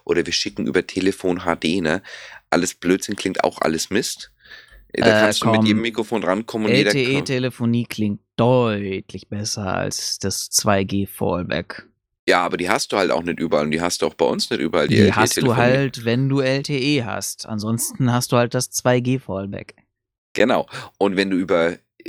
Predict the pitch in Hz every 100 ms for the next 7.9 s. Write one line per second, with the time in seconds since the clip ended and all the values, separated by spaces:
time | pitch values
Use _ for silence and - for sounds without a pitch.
0 | 53 82 90 90 90 131 104 78 82 92
1 | - 90 90 95 90 - - - - 95
2 | 90 85 104 110 135 113 101 92 - _
3 | - - - _ _ _ 104 135 185 -
4 | _ _ - - 87 90 92 78 92 76
5 | 107 104 - - 98 104 101 113 117 113
6 | 104 92 85 90 - 62 73 - 85 -
7 | 85 - 85 - 82 - 82 80 92